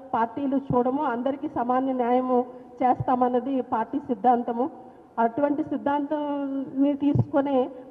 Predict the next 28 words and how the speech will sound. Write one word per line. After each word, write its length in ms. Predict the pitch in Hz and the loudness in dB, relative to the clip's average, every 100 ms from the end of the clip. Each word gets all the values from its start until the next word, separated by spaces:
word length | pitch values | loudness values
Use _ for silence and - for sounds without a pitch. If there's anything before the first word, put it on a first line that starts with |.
| - | -2
పార్టీలకు 500 | 240 254 320 302 285 | -2 -2 -2 0 0
అతీతంగా 520 | 240 302 294 294 285 | 0 -2 -2 -2 -2
ప్రతి 340 | 294 349 311 | -2 -4 -4
వార్డుని 420 | 294 247 240 247 285 | -2 0 0 -2 -4
కూడా 380 | 269 269 220 - - - - | 0 0 -2 -4 -16 -20 -4
డెవలప్‌మెంట్ 600 | 226 233 247 269 254 - | 2 2 2 0 0 -2
చేయడం 260 | 254 220 226 | -2 0 0
జరిగింది. 440 | 226 214 226 214 - - - 247 | 0 -2 -4 -6 -14 -20 -12 -6
అంతేకాదు, 720 | 233 269 285 294 254 254 285 | -4 -4 -6 0 -2 0 -2
యాదవ 420 | 220 233 294 302 | 0 2 2 2
సామాజిక 580 | 294 262 240 269 277 - | -2 -2 0 0 -2 -2
వర్గానికి, 800 | 254 254 254 254 254 262 262 247 - - - - 269 | 0 0 0 0 0 -4 -6 -8 -12 -20 -20 -14 -4
ఏ, 340 | 240 233 220 233 - - | 4 4 4 0 -4 -4
ఒక 260 | 233 240 247 | -2 4 2
కమ్యూనిటీ 600 | 240 247 240 285 294 311 | 4 0 0 -2 -2 -6
భవనం 520 | 240 233 233 285 285 | 0 4 4 2 -2
కావాలి 560 | 277 269 254 254 262 277 - - - | -2 2 4 4 2 -8 -14 -18 -8
అని 300 | 240 233 254 | -4 0 2
అప్పటి 320 | 247 233 240 233 | 0 -2 -4 -6
ముఖ్యమంత్రి 560 | 233 277 269 269 285 | -6 -4 -2 -4 -6
శ్రీ 180 | - 247 | -2 0
వైఎస్ 260 | 233 262 247 | 4 2 2
జగన్మోహన్ 560 | 233 240 277 277 269 | 0 2 2 0 0
రెడ్డి 200 | 254 247 | 0 4
గారికి 560 | 240 240 240 262 247 233 - - - 240 | 6 6 4 -2 -8 -8 -12 -20 0 2
వినతి 280 | 233 240 | 2 0
పత్రం 400 | - 269 269 294 | -2 -2 0 0
ఇవ్వడము, 520 | 262 233 262 269 285 | 4 6 6 2 0